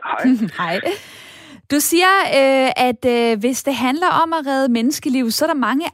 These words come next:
Speaker 2: andre steder, man kan sætte ind. Men må jeg bare lige spørge,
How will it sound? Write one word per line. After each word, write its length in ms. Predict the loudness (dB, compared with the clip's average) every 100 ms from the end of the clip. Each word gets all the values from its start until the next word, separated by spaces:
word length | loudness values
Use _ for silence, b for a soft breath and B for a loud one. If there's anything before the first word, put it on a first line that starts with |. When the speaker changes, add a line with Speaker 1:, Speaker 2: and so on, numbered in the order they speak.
| _
Speaker 2:
andre 380 | -4 -4 -4 -4
steder, 540 | -4 -4 -2 0 -2 -4 b b _
man 240 | -2 0
kan 160 | -2 -4
sætte 320 | -2 -2 0
ind. 160 | -2 -4 b b b
Men 220 | -2 -2 -4 _
må 120 | 0
jeg 140 | 0 0
bare 180 | 0
lige 160 | 2 0
spørge, 480 | -2 -4 0 0